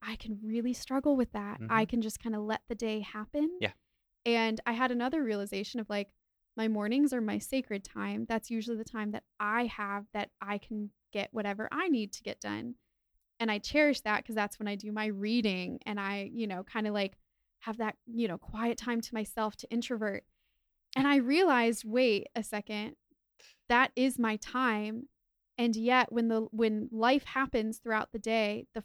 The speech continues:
Speaker 1: first thing that usually goes is my prayer time.
Speaker 2: Yeah.
Speaker 1: And so if I know that my mornings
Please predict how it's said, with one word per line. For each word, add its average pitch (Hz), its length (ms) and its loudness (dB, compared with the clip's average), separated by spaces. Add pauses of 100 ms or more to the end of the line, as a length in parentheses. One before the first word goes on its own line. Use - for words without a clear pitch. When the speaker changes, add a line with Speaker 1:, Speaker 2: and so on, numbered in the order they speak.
(100)
Speaker 1:
first 254 280 0
thing 247 140 0
that 214 120 -6
usually 226 300 -4
goes 208 240 -4
is 214 140 -10
my 202 100 -4
prayer 262 260 -2
time. - 440 -6
Speaker 2:
Yeah. 90 180 -8 (520)
Speaker 1:
And 226 160 2
so 214 540 2 (1080)
if 277 200 4
I 233 180 4
know 220 240 4
that 208 120 -4
my 208 140 0
mornings 202 720 -4